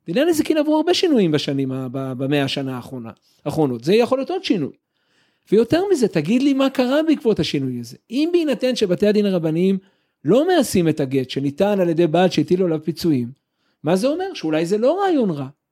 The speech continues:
לכן השאלה הזאת היא מורכבת מאוד, היא תלויה קודם כל בתפיסות עולם,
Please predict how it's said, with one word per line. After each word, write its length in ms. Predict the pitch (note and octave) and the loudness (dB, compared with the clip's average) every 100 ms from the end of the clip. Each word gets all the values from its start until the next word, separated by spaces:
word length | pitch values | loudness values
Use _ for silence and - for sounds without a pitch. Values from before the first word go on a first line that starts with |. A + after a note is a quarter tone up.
| _ _ _ _ _ - | _ _ _ _ _ -8
לכן 200 | F#3+ E4+ | -2 0
השאלה 280 | F#4+ E4 D4 | 0 0 0
הזאת 180 | D4+ - | -2 -2
היא 100 | D4+ | -2
מורכבת 680 | G#3+ F3 - A#3+ B3+ C4 A3+ | -2 -6 -2 0 2 0 2
מאוד, 220 | F#3 C3 | 4 2
היא 80 | C#3 - - - | -2 -10 -20 -2
תלויה 300 | F3 A3 C4 | 2 2 2
קודם 420 | C4 - C4 C4 | -4 0 0 0
כל 140 | - F3+ | -4 -4
בתפיסות 500 | D#3 - D#3 F3 E3 | -6 -8 -6 -4 -4
עולם, 260 | D3 C3 | -6 -8